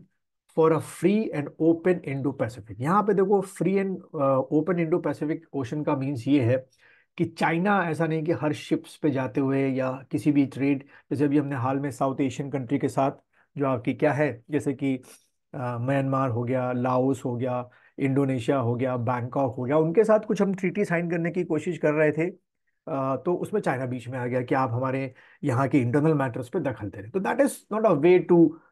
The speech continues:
treat other countries, ठीक है। चाइना तो फिर एक तरीके की डोमिनेंसी कर रहा है।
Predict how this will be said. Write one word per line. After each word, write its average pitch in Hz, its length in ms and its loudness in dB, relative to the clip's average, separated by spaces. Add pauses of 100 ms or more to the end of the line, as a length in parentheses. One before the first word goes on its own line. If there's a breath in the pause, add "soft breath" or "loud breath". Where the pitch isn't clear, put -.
(160)
treat 165 320 0
other 147 220 2
countries, - 520 -10
ठीक 190 120 -2
है। 196 60 -2
चाइना 135 360 -6
तो 170 140 -4
फिर 175 160 -2
एक 170 300 0
तरीके 180 200 4
की 196 60 4
डोमिनेंसी 180 460 2
कर 170 140 4
रहा 147 100 -2
है। 143 80 -8